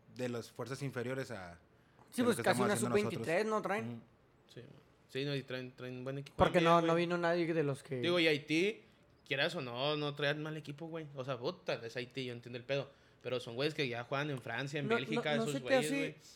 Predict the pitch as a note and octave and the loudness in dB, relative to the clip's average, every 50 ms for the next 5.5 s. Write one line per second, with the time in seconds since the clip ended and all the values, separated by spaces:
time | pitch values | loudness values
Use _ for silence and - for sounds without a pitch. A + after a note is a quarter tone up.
0 | - - - G#3+ E3+ D#3+ D#3 D#3 D#3 D#3+ D#3+ D3 F3 G#3 G#3+ G#3 E3+ G3+ F#3 D3+ | -20 -12 -4 0 2 2 2 4 4 4 4 4 2 2 2 2 4 4 2 4
1 | D3+ D3 D3+ D#3+ D#3+ E3 E3+ F3 E3+ - - - _ _ _ _ _ - - _ | 4 4 4 6 6 6 6 6 4 0 -4 -10 _ _ _ _ _ -20 -20 _
2 | _ _ _ - - _ _ _ _ - - F3+ E3+ D3+ E3+ E3 F3 F#3 G3 G3+ | _ _ _ -20 -20 _ _ _ _ 0 2 2 4 6 6 4 6 4 2 2
3 | G3 - A3+ A3 G#3+ A3 G#3+ G#3+ G#3 G#3 A3+ A#3 C#4 A3+ - E3+ - F#3+ G3 F3+ | 2 2 0 2 2 2 2 0 0 -2 -2 -6 -8 -8 -10 -6 -2 -2 0 2
4 | G3+ G3+ G#3+ G#3 C4 B3 A#3+ A3+ F3 F#3+ - - F3+ F3 E3+ - E3+ D#3+ C#3 D3+ | 0 0 0 -4 -8 -8 -6 -6 -6 -6 -4 -2 -2 -2 0 0 0 0 4 4
5 | D#3+ D3 D3+ D#3 D#3+ E3 E3+ F3 E3 | 4 6 6 4 4 2 2 0 -2